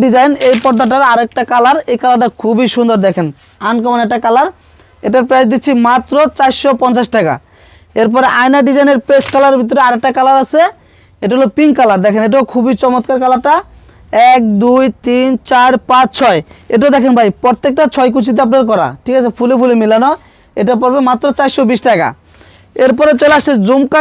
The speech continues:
ডিজাইন অ্যাশ কালার। দেখেন, এটা কিন্তু একবারে দেখতে জুমকা ডিজাইনের মধ্যে। দেখেন ভাই, হ্যাঁ, এটা খুবই চমৎকার, কালারটা কম্বিনেশনটা খুবই চমৎকার। এটা প্রাইস দিচ্ছি মাত্র চারশো পঞ্চাশ টাকা। আজকের অফার থাকবে only চারশো পঞ্চাশ। এরপর থাকবে আপনার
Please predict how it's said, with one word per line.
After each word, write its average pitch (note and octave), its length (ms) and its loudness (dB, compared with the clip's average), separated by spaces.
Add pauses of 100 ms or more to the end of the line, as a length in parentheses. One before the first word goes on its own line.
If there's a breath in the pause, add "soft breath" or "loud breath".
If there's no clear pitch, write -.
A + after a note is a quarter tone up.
ডিজাইন C#4+ 280 2
অ্যাশ C4 200 2
কালার। A#3+ 260 2
দেখেন, F#3 200 -4 (600 soft breath)
এটা G#3 180 0
কিন্তু C#4 140 2 (100)
একবারে C4 300 2 (100)
দেখতে B3 220 0 (100)
জুমকা B3+ 320 -2
ডিজাইনের A3+ 280 0
মধ্যে। F#3+ 240 -4
দেখেন G3 200 -2
ভাই, E3 180 -2
হ্যাঁ, C4 140 -4 (440 soft breath)
এটা - 180 -2
খুবই B3+ 260 2
চমৎকার, C4 340 0 (120)
কালারটা B3+ 400 0
কম্বিনেশনটা C4 520 0
খুবই B3 240 -2
চমৎকার। B3 360 0 (520 soft breath)
এটা A3 100 0 (120)
প্রাইস C4 220 2
দিচ্ছি C4+ 180 -4 (220)
মাত্র B3+ 260 0 (160)
চারশো C4+ 340 0
পঞ্চাশ B3+ 320 0
টাকা। G3 180 0 (680 soft breath)
আজকের C#4+ 280 -2
অফার C4+ 200 0
থাকবে D4 220 2
only C#4 180 0
চারশো C4+ 220 -2 (100)
পঞ্চাশ। D4 380 0 (600 soft breath)
এরপর C4+ 300 0
থাকবে C#4 220 0
আপনার B3+ 140 0